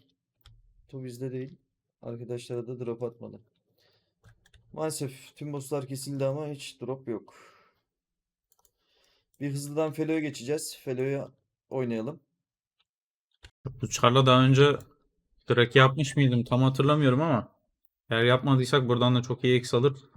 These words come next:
Speaker 2: Ee, yetmiş yedi level oluruz. Üçlü D P açarız. Yalnız seksen altı sıra verdi. Bu kadar beklemeyeceğim. S üçe gireyim. Orada sıra daha azdır. Orada görüşürüz.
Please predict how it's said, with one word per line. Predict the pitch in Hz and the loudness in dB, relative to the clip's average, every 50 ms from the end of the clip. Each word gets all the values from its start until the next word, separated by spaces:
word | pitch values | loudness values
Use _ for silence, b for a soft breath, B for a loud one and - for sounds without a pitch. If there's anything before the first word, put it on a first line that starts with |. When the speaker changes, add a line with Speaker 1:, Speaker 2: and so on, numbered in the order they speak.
| - - | -12 -10
Speaker 2:
Ee, | 127 113 117 120 | -6 -4 -4 -2
yetmiş | 117 113 110 - - 131 - - | -2 -2 -2 -2 -2 -4 -2 -2
yedi | 123 123 127 | -2 2 2
level | 127 123 127 127 | 2 2 2 2
oluruz. | 123 117 110 110 131 135 135 - - | 0 0 0 0 -2 -4 -4 -8 -10
Üçlü | 127 - - - 113 | -10 -8 -6 -4 0
D | 117 113 110 | 2 2 2
P | - 127 | 2 0
açarız. | 120 120 - 110 113 131 131 - - _ b b b b b b b b b b b _ _ | 0 0 0 -2 -2 -2 -4 -6 -10 _ b b b b b b b b b b b _ _
Yalnız | - - 143 143 131 | -2 0 0 0 0
seksen | - 131 123 - 143 139 | 0 0 0 2 2 4
altı | 139 139 135 135 | 4 4 2 0
sıra | - - 143 147 143 | 0 4 6 6 8
verdi. | 135 127 117 120 139 139 139 - _ _ _ _ _ _ | 8 6 6 4 2 0 0 -6 _ _ _ _ _ _
Bu | 131 123 120 | -6 -2 0
kadar | 131 123 127 131 127 | 2 4 4 4 4
beklemeyeceğim. | 131 127 127 131 - 143 139 123 123 131 135 135 131 | 4 2 0 0 0 2 2 2 2 2 0 0 -2
S | 120 | -4
üçe | 117 - - - - 131 | -6 -6 -6 0 0 2
gireyim. | 117 120 110 113 110 127 131 131 | 2 2 0 0 0 0 -2 -4
Orada | 123 117 113 110 117 117 113 - - | -4 -4 -4 -2 -2 -2 -4 -4 -8
sıra | - - 117 113 110 110 104 - 110 | -6 -4 0 2 2 2 2 0 0
daha | 110 107 107 | 2 4 4
azdır. | 101 92 90 - - - - - - _ _ _ _ _ _ _ _ _ _ _ | 2 2 -2 -8 -16 -20 -20 -20 -20 _ _ _ _ _ _ _ _ _ _ _
Orada | 107 107 107 113 | -4 -4 -2 -2
görüşürüz. | 104 104 101 95 - - - - - - - | 0 0 0 -2 -4 -10 -14 -14 -14 -18 -20